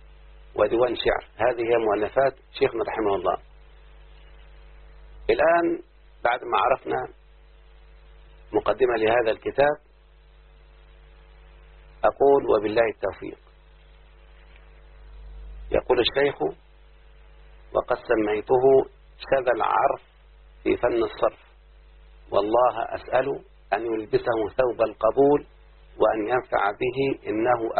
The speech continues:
أكرم مسؤول". وقد جعلته مرتبا على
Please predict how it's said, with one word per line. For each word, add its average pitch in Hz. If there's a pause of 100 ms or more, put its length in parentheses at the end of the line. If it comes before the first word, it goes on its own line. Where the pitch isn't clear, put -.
أكرم 117
مسؤول". 104 (800)
وقد 104
جعلته 107
مرتبا 127 (280)
على 110